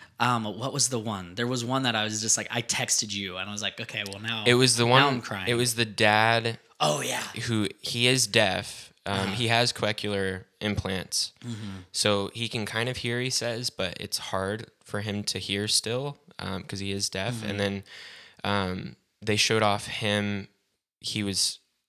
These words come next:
Speaker 2: doing, like, a duo call with his son, and he's like, "That's really still hard for him to read the lips of his son
Speaker 1: Yeah.
Speaker 2: 'cause he can't really hear."
Speaker 1: It's not three D.
Speaker 2: Yeah, it's not three D.
Speaker 1: Yeah.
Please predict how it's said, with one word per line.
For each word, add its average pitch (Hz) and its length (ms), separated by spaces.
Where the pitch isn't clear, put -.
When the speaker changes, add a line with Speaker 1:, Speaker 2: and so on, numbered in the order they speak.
Speaker 2:
doing, 113 220
like, 98 160
a 92 40
duo 113 280
call 104 380
with 98 100
his 98 140
son, 104 320
and 98 80
he's 95 160
like, 95 180
"That's 107 220
really 113 240
still 104 360
hard 101 460
for 95 140
him 95 340
to 104 140
read 101 300
the 92 100
lips 95 360
of 98 80
his 98 120
son 107 460
Speaker 1:
Yeah. 107 140
Speaker 2:
'cause 98 120
he 98 60
can't 110 240
really 98 220
hear." 95 240
Speaker 1:
It's 95 140
not 113 180
three 120 320
D. 107 80
Speaker 2:
Yeah, 110 120
it's - 100
not 107 160
three 101 220
D. 98 220
Speaker 1:
Yeah. 95 160